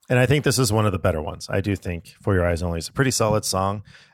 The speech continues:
I was actually debating if I was gonna do this one or, uh, The Spy Who Loved Me.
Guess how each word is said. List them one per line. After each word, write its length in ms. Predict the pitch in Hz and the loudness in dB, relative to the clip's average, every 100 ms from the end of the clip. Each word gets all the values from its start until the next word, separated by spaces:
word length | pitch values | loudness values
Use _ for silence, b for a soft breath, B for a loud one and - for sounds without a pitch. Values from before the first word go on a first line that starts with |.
| b | b
I 140 | 107 | 2
was 140 | 127 131 | 4 2
actually 260 | 147 143 | 0 0
debating 400 | 113 98 139 135 | 0 2 2 2
if 120 | 131 120 | 2 2
I 60 | |
was 100 | 110 | 2
gonna 140 | 107 104 | 2 0
do 100 | 101 | 0
this 260 | 127 127 | 0 -2
one 180 | 147 151 | -2 -2
or, 580 | 123 113 101 101 107 113 _ - | 0 2 2 2 0 -4 _ -6
uh, 460 | 90 85 82 104 110 _ _ _ - | -2 -2 -2 -6 -10 _ _ _ -8
The 60 | |
Spy 240 | 107 - 107 | -4 2 4
Who 80 | 98 | 4
Loved 240 | 92 82 | 2 -2
Me. 200 | 85 - | -6 -20